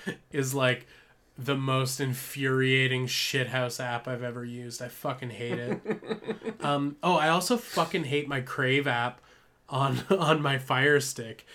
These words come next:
Speaker 1: It's just really bad.
Speaker 2: Yeah?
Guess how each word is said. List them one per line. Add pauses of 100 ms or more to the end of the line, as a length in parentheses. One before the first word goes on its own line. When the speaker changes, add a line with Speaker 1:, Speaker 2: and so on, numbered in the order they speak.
(180)
Speaker 1:
It's
just (140)
really
bad. (580)
Speaker 2:
Yeah?